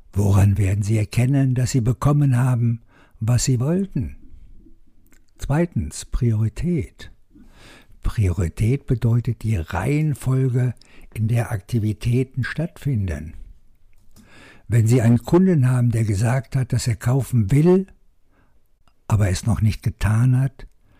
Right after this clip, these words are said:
dann gibt es ein Prioritätsproblem. Geld und Zeit haben Vorrang. Wenn Ihr Angebot Priorität hat,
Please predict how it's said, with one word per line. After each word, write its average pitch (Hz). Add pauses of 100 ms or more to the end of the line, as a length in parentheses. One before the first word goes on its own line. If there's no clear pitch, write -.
(260)
dann 123
gibt 120
es 107
ein 120
Prioritätsproblem. 110 (1200)
Geld 185 (640)
und 131
Zeit 143
haben 120
Vorrang. 123 (1200)
Wenn 127
Ihr 127
Angebot 170
Priorität 139
hat, -